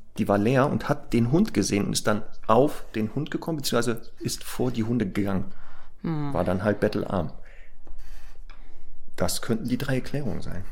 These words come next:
Speaker 2: Na gut.
Speaker 1: Tja. Haben wir auch wieder was gelernt, ne?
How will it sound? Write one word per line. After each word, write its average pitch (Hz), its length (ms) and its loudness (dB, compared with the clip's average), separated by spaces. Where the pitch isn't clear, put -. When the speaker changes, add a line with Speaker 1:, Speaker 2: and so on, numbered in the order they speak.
Speaker 2:
Na 170 260 -4
gut. 160 360 -6
Speaker 1:
Tja. - 200 -10
Haben 87 120 -2
wir 85 80 2
auch - 120 -2
wieder 92 120 2
was - 160 -6
gelernt, 80 280 -6
ne? 92 140 -6